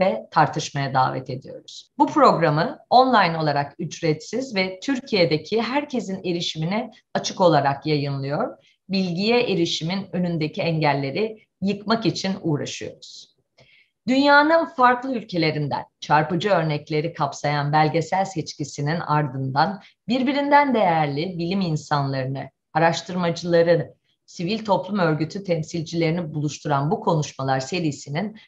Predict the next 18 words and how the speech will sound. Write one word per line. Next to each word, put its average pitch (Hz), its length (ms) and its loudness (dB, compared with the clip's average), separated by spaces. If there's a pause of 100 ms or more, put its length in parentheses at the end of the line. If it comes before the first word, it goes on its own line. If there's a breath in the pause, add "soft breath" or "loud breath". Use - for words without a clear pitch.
(120 loud breath)
kamuoyunda 214 880 2 (220 loud breath)
farkındalık 175 760 0
yaratacağına 147 840 -2
da 208 260 -4
gönülden 170 500 0
inanıyoruz. 143 760 -6 (420 soft breath)
Her 214 180 6
şeyin 208 300 0
birbirine 180 480 0
bağlı 160 280 4
olduğu, 147 560 0
bir 180 200 -2
döngü 233 300 4
içinde 160 380 -4
hareket 180 480 -2
eden 151 400 0
bu 226 120 -2
gezegende 147 840 -2